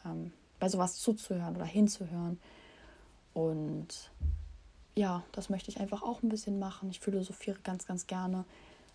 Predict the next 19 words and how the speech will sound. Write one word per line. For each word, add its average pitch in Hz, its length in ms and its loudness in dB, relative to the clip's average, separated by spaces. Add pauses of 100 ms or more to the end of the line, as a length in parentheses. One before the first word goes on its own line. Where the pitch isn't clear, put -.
(120)
äh, 185 260 2
über 180 240 2
den 190 240 2
Sinn 202 160 6
des 214 220 4
Lebens, 190 600 2
Ängste, 202 600 2 (160)
Einsamkeit, 180 880 -2
Liebe, 185 640 2 (720)
über, 175 760 2
ähm, 175 400 2 (260)
ja, 214 140 8
eigentlich 233 300 8
Gott 254 160 6
und 226 120 8
die 220 120 8
Welt, 226 320 8 (340)
<laughs> - 360 -20
wortwörtlich. 196 760 8